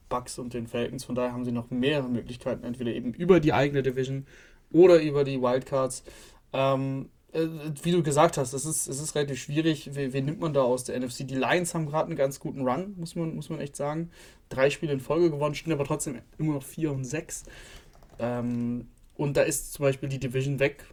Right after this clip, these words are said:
weil die Vikings eben acht und zwei stehen. Gleiches gilt für die Packers, äh, denen <laughs> man ja vor der Saison nicht gedacht hätte, dass man, dass sie so aussichtslos da mit vier und sieben dastehen. Ähm, auch da ist ja die Division weg. Und, äh, die haben aktuell dann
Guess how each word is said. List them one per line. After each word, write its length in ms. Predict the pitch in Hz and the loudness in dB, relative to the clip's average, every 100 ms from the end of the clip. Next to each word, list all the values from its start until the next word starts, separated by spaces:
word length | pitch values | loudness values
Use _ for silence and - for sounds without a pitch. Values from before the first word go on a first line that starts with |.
| - | -6
weil 180 | 120 120 | -2 -2
die 140 | 120 | 0
Vikings 400 | 120 131 123 123 | -2 -2 -6 -6
eben 120 | 123 | -6
acht 200 | - - | -8 -10
und 100 | 135 | -10
zwei 200 | - 135 | -2 -2
stehen. 280 | 147 151 143 - - - - | -2 -4 -6 -8 -20 -18 2
Gleiches 280 | 147 143 - | 4 4 2
gilt 140 | 156 | 0
für 80 | 151 | -2
die 80 | 135 | 0
Packers, 600 | 160 165 175 175 - - - - | 0 4 2 2 -6 -16 -20 -8
äh, 160 | 135 | -6
denen 200 | 123 135 131 | -2 -2 0
<laughs> 80 | - | 2
man 100 | 190 | 4
ja 220 | 165 165 - - - | 4 2 -2 -20 2
vor 180 | 165 | 6
der 120 | 160 151 | 8 8
Saison 280 | 143 143 | 6 4
nicht 120 | 147 - | 4 0
gedacht 280 | 156 147 | 0 0
hätte, 120 | 147 131 | -2 -2
dass 180 | 135 | -4
man, 180 | 143 131 | -4 -2
dass 180 | 135 127 | -4 -6
sie 80 | 135 | -4
so 160 | 127 | 0
aussichtslos 600 | - 143 - - 147 139 | 0 0 -2 -2 0 0
da 180 | 139 139 | -2 -2
mit 160 | 131 123 | -4 -6
vier 180 | - 135 | -6 -6
und 80 | |
sieben 240 | 127 170 165 | -6 -4 -2
dastehen. 460 | 120 120 131 143 - - - - - - - | -2 -2 -4 -4 -6 -16 -20 -20 -20 -20 -10
Ähm, 260 | 127 127 | -6 -6
auch 120 | 113 - | -4 2
da 180 | 143 | 4
ist 100 | 180 | 4
ja 60 | 143 | 0
die 80 | 127 | -4
Division 340 | 127 117 123 | -6 -6 -2
weg. 300 | 127 143 - - - _ _ _ - | 0 0 -6 -20 -20 _ _ _ -8
Und, 340 | 120 123 - | -6 -6 -8
äh, 240 | 113 - - | -12 -12 -12
die 220 | - 123 | -2 -2
haben 100 | 123 | -2
aktuell 460 | 127 - 135 139 | -6 -2 0 2
dann 320 | 139 131 135 | 2 0 -2